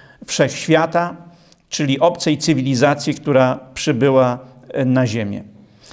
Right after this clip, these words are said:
Ale Ezechiel, począwszy od czterdziestego rozdziału, zaczął pisać coś na temat świątyni. Świątyni, która zostaje mu ukazana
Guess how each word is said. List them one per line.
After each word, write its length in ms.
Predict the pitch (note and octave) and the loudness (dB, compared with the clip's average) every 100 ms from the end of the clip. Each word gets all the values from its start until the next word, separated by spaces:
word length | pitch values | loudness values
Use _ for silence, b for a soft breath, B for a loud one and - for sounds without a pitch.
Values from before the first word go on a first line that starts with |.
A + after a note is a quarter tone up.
| B B B B B - | B B B B B 0
Ale 520 | F3+ E3+ D#3 C#3+ C#3+ - | 4 6 6 4 0 -2
Ezechiel, 500 | C3+ A3 A3 D#3+ C3+ | 0 0 0 0 -2
począwszy 500 | D3 - A3+ A2 E3 | -4 -6 -6 -2 -4
od 120 | D3+ | -4
czterdziestego 640 | - C#3 A#2 C#3 A3 G3 | -6 -6 -4 -6 -6 -2
rozdziału, 500 | C#3+ B2 B2 C#3 C#3 | -2 -2 -2 -2 -2
zaczął 640 | B2 E3 F3+ - E3 D#3 C#3+ | 0 0 0 0 2 2 -2
pisać 560 | - F3+ - D3 - | -6 -6 0 0 0
coś 440 | - - C3+ - - | -4 -2 -2 -2 -4
na 160 | C3+ | -2
temat 500 | B2+ C3+ B2 A#2+ - - | 0 0 0 -2 -6 -14
świątyni. 720 | - - C3 A#2+ - G#2+ G2+ A2+ - - B B B B B B B B | -12 -2 0 0 0 -4 -4 -10 -16 -20 B B B B B B B B
Świątyni, 640 | - - E3+ D#3 A#3 C4 | -2 2 4 4 4 4
która 260 | - F#3+ E3 | 2 2 2
zostaje 420 | C3+ - F3+ E3 | 2 2 2 4
mu 160 | C#3 C3 | 2 0
ukazana 680 | G3+ A#3 G#3 C#3+ A#2+ B2 | -2 0 2 2 0 -4